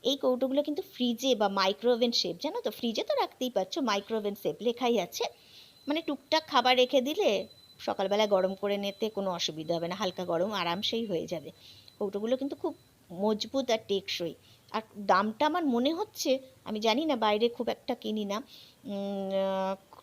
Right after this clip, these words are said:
দামটা খুব একটা বেশি নেয়নি, কারণ এই চারটে কৌটো প্যাকে ছিল নব্বই টাকা, আবার বড় তিনটে কৌটো নব্বই টাকা। জল ঝরাতে দিয়ে দিয়েছি, এগুলো শুকিয়ে গেলে সব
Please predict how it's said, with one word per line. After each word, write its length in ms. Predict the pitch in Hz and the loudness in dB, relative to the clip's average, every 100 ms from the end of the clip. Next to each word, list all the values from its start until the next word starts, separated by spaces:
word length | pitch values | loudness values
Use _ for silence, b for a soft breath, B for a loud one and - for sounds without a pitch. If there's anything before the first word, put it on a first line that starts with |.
| _ 220 | _ -2
দামটা 360 | 233 254 302 | 0 2 0
খুব 180 | 302 359 | -2 -2
একটা 180 | 349 415 | -2 0
বেশি 260 | 392 - 330 233 | 2 2 4 2
নেয়নি, 340 | 196 196 190 185 | 2 2 -2 0
কারণ 140 | 254 | 2
এই 100 | 269 269 | 2 2
চারটে 220 | 233 269 | 2 0
কৌটো 320 | 285 277 415 466 370 - | -2 2 4 4 2 2
প্যাকে 260 | 226 220 240 - | 2 2 -2 -2
ছিল 140 | 226 427 539 294 | -2 -4 -4 -2
নব্বই 320 | 180 175 175 165 | -2 -2 -6 -6
টাকা, 140 | 151 175 | -8 -8
আবার 120 | 190 196 | 0 4
বড় 120 | 190 | 4
তিনটে 280 | 190 202 202 | 2 -4 -4
কৌটো 300 | 196 190 440 440 | -4 -4 -4 -4
নব্বই 320 | 180 160 151 156 | -6 -6 -10 -10
টাকা। 160 | - - B B B B _ _ _ | -16 -18 B B B B _ _ _
জল 200 | 294 311 311 | 4 6 6
ঝরাতে 340 | 330 330 330 | 4 2 -2
দিয়ে 200 | 285 294 | -4 -2
দিয়েছি, 300 | 269 294 294 453 | -2 -2 -2 -4
এগুলো 160 | 302 | -4
শুকিয়ে 380 | 381 254 214 240 233 | -4 -4 -2 0 0
গেলে 120 | 453 | 0
সব 180 | - | -2